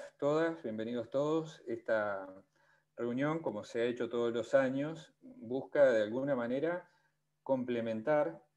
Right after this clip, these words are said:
los diferentes instrumentos que tiene la facultad y que tenemos los talleres, vía página web, vía redes sociales, en nuestro caso, este, a través de Instagram,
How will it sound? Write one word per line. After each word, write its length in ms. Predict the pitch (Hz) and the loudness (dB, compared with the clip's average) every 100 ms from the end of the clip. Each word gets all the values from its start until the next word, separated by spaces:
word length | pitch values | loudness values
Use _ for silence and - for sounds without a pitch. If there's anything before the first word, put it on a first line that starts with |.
| _ _ | _ _
los 160 | 113 107 | -10 -8
diferentes 560 | 107 117 135 135 120 | -8 -4 -4 -4 -6
instrumentos 560 | 107 - 113 143 120 98 | -8 -6 -4 -2 -2 -6
que 100 | - | -6
tiene 240 | 110 110 | -6 -2
la 120 | 98 | -2
facultad 480 | 95 92 92 92 143 | -4 -8 -6 0 2
y 80 | 139 | 2
que 100 | 104 | -4
tenemos 320 | 95 104 110 | -8 -8 -8
los 140 | 104 - | -10 -8
talleres, 720 | 104 107 135 139 139 139 - _ _ _ _ _ | -8 -4 -2 -2 -2 -6 -12 _ _ _ _ _
vía 600 | 110 117 120 117 117 120 - - | -8 -4 0 2 2 0 -8 -12
página 360 | - - 104 95 | -10 -10 -10 -4
web, 400 | 110 123 131 127 - _ _ _ _ _ _ - 113 | 0 2 2 -2 -12 _ _ _ _ _ _ -20 -20
vía 340 | 107 107 107 107 98 98 92 92 - _ _ _ _ _ _ _ _ - | -12 -6 -4 -4 -4 -6 -8 -12 -20 _ _ _ _ _ _ _ _ -8
redes 260 | 107 107 | -6 -6
sociales, 680 | - 113 - 131 127 131 127 | -8 -8 2 4 4 2 -4
en 80 | 101 | -10
nuestro 260 | 92 - 101 | -12 -12 -2
caso, 600 | 117 113 120 110 - - _ | -2 0 2 0 0 -10 _
este, 460 | 104 95 98 - 98 | -14 -12 -14 -10 -8
a 60 | |
través 320 | 90 95 107 107 | -6 -4 -4 -4
de 120 | 104 | -4
Instagram, 960 | 120 117 - 117 113 117 113 117 123 | -4 -4 -4 2 4 4 0 -6 -10